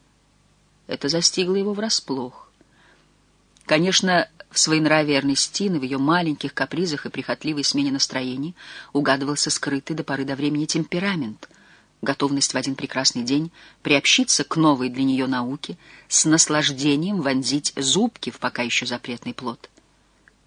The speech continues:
Может быть, бессознательно Чарльза влекло к Эрнестине то, что испокон веков влечет нас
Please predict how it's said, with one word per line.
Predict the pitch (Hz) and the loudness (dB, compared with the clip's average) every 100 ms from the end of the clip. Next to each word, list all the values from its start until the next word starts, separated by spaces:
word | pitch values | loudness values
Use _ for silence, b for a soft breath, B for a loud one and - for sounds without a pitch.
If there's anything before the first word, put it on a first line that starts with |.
| _ _ | _ _
Может | 196 220 | 4 6
быть, | 233 | 6
бессознательно | 202 233 233 220 240 320 254 185 170 | 6 6 6 8 8 6 6 2 2
Чарльза | - 254 285 226 202 185 B B | 4 6 6 6 4 2 B B
влекло | 160 196 202 247 | 0 2 4 4
к | 254 | 4
Эрнестине | 220 214 - 269 240 | 2 4 4 4 2
то, | 233 233 | 4 2
что | - 214 | 4 2
испокон | - 202 254 240 | 4 4 6 4
веков | 220 247 - | 2 0 -2
влечет | 220 - 233 | -2 0 0
нас | 214 226 | 2 2